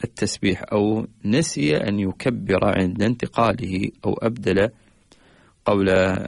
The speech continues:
"سمع الله لمن حمده" بالتكبير، فها هنا يسجد للسهو استحبابا لا وجوبا، استحبابا لا وجوبا.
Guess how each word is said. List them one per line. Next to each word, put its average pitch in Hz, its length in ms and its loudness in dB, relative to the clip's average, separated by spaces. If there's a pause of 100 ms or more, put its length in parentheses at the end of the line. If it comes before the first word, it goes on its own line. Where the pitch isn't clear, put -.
"سمع 107 420 0
الله 90 340 0
لمن 92 260 -4
حمده" - 500 0
بالتكبير، - 840 0 (640)
فها 151 300 2
هنا 98 460 -2
يسجد - 500 0
للسهو 104 1040 0
استحبابا - 680 0
لا 90 600 0
وجوبا، 87 760 -2 (100)
استحبابا 98 720 0 (680)
لا 107 300 4
وجوبا. 87 720 -2